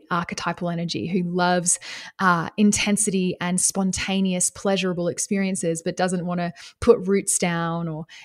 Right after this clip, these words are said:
any of that kind of thing. So I'm just, like, traveling around the world,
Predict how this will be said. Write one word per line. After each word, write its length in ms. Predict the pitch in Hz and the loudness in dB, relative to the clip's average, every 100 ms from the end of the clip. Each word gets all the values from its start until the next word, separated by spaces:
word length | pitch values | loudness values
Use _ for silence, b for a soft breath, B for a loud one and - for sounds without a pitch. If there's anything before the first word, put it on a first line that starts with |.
| - | -4
any 180 | 202 196 | 0 2
of 80 | 180 | 2
that 220 | 180 - | 0 0
kind 180 | - 180 | -2 -4
of 100 | 175 | -4
thing. 220 | 160 165 | -6 -4
So 120 | 196 | -2
I'm 120 | 196 | 0
just, 140 | 196 - | 0 -2
like, 140 | - | -4
traveling 460 | - 180 175 175 170 | -4 -4 -2 -4 -4
around 160 | 165 | -4
the 60 | 202 | -6
world, 720 | 247 311 294 277 269 262 254 | 2 6 8 8 6 6 2